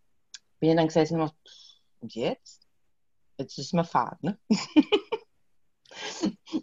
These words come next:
Und dann habe ich auch zwei gesunde Kinder, Gott sei Dank, und lustige,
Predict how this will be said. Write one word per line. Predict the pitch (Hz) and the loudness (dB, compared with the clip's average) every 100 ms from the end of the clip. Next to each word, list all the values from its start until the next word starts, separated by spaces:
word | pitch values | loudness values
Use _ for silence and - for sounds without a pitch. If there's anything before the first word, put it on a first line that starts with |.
| _ - | _ 4
Und | 240 220 - | 6 6 8
dann | 226 214 196 _ _ _ _ _ _ _ _ _ _ _ - - - | 6 6 2 _ _ _ _ _ _ _ _ _ _ _ -20 -20 -6
habe | - 165 | 2 4
ich | 175 - | 4 2
auch | - 151 151 | 6 6 6
zwei | - 156 139 | 6 8 8
gesunde | - - 165 156 139 | 4 0 2 2 0
Kinder, | - 285 285 | 2 4 4
Gott | 202 202 | 4 2
sei | 220 | 2
Dank, | 185 190 196 190 | 4 6 6 2
und | 170 156 | -2 0
lustige, | 165 208 - 185 196 196 196 | 2 2 0 -2 4 4 2